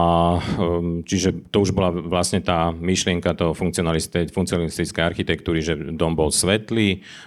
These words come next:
dom bol hygienicky dobre riešený, mal teda samozrejme všetky potrebné hygienické zariadenia a,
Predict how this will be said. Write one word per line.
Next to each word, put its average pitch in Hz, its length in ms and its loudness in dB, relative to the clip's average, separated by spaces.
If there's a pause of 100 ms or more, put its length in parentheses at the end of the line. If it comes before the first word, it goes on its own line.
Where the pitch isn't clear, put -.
dom 87 240 0
bol 82 160 4
hygienicky 85 480 0
dobre 82 400 2
riešený, 90 800 2 (320)
mal 85 240 2
teda 80 320 0
samozrejme 80 560 2
všetky 78 560 -4
potrebné 78 720 0
hygienické 80 480 -2
zariadenia 85 800 2
a, 78 160 -2